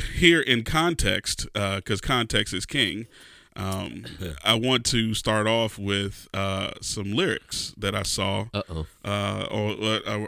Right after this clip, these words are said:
Speaker 1: a, a song that I heard, uh, the other day. And the reason why I even wanna start off with these is because I think that you, uh, Matt, will find these lyrics
Speaker 2: Is it a
Speaker 1: ex-
Speaker 2: John Denver song?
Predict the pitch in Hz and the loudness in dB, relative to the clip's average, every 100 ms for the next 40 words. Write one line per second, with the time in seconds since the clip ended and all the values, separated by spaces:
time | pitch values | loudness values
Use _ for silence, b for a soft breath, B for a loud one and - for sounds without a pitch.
0 | - 101 101 - 127 117 107 101 104 107 | -4 -4 -2 0 0 0 0 0 -2 -4
1 | 151 131 104 104 123 - 101 101 101 101 | -2 0 0 -4 -8 -10 -8 -6 -6 -4
2 | 104 98 95 117 104 98 B B B B | -4 -4 0 2 2 0 B B B B
3 | _ 110 107 104 98 95 107 120 160 160 | _ 2 4 4 2 0 2 2 2 2
4 | 135 117 113 110 110 107 104 98 - 104 | 2 4 4 4 2 0 -2 -2 -2 0
5 | 101 110 113 92 95 - 95 95 92 92 | 2 2 0 -2 -4 -2 -2 -2 -4 -8
6 | 90 - 98 92 92 95 - - 143 - | -10 -4 -2 0 -2 -6 -4 0 0 0
7 | 107 101 98 - - b b b b - | -4 -4 -6 -12 -20 b b b b -4
8 | 98 95 98 101 113 104 98 98 _ - | 0 0 -2 -2 0 0 -4 -8 _ -8
9 | 92 92 92 95 95 92 - 95 98 95 | -6 -4 -6 -4 -2 -2 -6 -6 -2 -2
10 | 95 92 107 104 104 101 98 98 92 95 | -2 -4 -2 0 0 -2 -4 -4 -4 -2
11 | 95 - - - b b b b 92 87 | -4 -8 -10 -10 b b b b -2 0
12 | 85 107 113 107 110 131 127 - 135 | 4 4 4 2 0 0 -4 -4 -8